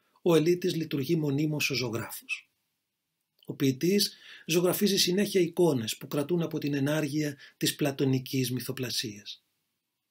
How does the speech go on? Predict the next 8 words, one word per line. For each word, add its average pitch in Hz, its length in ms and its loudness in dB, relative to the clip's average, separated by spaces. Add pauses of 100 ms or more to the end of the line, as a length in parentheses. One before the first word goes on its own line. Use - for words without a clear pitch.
(340)
Η 147 140 -6
ποίηση 139 400 0
του 131 120 -4
Ελίτη 131 520 -4 (380)
θέλει 156 260 0
πρώτα 160 280 -2
απ' 135 120 -6
όλα 147 400 0